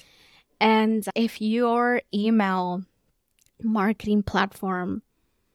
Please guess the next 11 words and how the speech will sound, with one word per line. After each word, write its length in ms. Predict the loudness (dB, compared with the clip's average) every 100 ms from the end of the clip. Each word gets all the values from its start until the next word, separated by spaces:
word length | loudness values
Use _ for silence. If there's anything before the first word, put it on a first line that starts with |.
| _ _ _ _ _ _ _ _ _ _ _ _ _ _ _ _ 0
does 280 | 2 2
that, 340 | 0 0 0 -6 _
if 180 | -8 -4
you're 200 | -4 -4
paying 440 | -4 -2 0 0
for 640 | -2 -4 -4 -4 -4 -8 -12
features 720 | -14 -10 -8 -6 -4 -2 -2
or 120 | -4 -8
paying 360 | -4 0 0
for 160 | 0
an 120 | -4